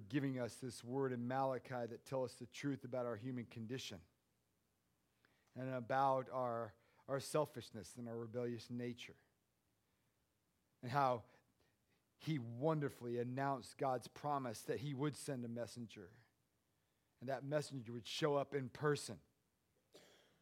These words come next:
with a baptism of repentance to restore his people and bring healing and justice to the land. We thank you for John, and above all, we thank you for our Lord Jesus, to whom he points. And so, Lord, in that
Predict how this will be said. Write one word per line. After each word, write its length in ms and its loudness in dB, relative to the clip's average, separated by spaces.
with 100 2
a 100 0
baptism 520 2
of 120 -4
repentance 680 -4
to 80 -8
restore 460 0
his 160 -2
people 420 -4
and 80 -4
bring 220 -2
healing 440 0
and 160 -8
justice 460 -4
to 80 -8
the 120 -10
land. 500 -8
We 120 -6
thank 320 -2
you 100 -16
for 160 -8
John, 340 -2
and 80 -12
above 180 -2
all, 200 4
we 100 0
thank 300 -6
you 120 -6
for 200 -2
our 60 -2
Lord 260 -4
Jesus, 380 -6
to 200 -10
whom 120 -6
he 100 -8
points. 720 -10
And 100 -8
so, 160 0
Lord, 340 2
in 100 -2
that 240 -4